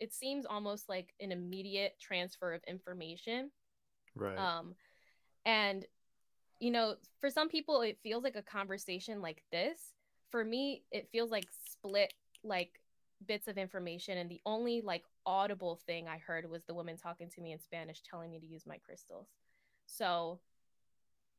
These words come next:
Speaker 1: it's still something, again, I'm trying to understand myself. I think maybe after going to Salem, there are things that are unblocking for me that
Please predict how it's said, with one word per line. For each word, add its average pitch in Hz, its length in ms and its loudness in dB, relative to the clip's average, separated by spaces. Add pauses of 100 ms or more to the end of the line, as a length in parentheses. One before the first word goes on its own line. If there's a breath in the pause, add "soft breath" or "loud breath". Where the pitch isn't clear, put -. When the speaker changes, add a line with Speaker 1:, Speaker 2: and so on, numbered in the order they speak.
(460)
Speaker 1:
it's 226 180 -2
still 240 260 2
something, 214 460 0
again, 170 360 0
I'm 180 140 0
trying 185 340 0
to - 100 -4
understand 190 520 0
myself. 180 520 0
I 196 120 -2
think 190 300 -6
maybe 190 420 -2
after 185 340 -2
going 175 360 -2
to 214 100 -8
Salem, 214 640 -2 (160)
there 175 300 2
are 185 120 -4
things 190 280 -4
that 180 140 -2
are 180 140 -2
unblocking 185 640 -2
for 214 140 -6
me 220 160 0
that 185 300 -2